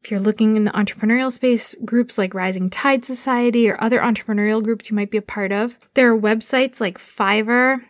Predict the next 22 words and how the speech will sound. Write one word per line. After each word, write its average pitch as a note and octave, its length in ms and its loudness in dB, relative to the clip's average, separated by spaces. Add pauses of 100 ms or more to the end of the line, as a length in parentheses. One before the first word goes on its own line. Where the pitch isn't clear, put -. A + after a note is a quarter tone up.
(120)
F A3+ 260 -2
I G#3+ 240 2
V G#3+ 280 0
V G#3+ 360 -2
E A3 240 -2
R, G3+ 480 0
and G#3 160 -6
Upwork A3+ 640 -2
and G3 100 0
Indeed, G#3+ 600 2
where A#3 80 2
you G#3+ 80 -2
can G3+ 180 0
put - 340 2
your A#3 120 0
applications A#3 640 -2
out A#3 160 -2
there A#3 360 0
and A#3 120 -4
people G#3+ 180 -10
can G3+ 160 -4
apply. G3+ 640 -4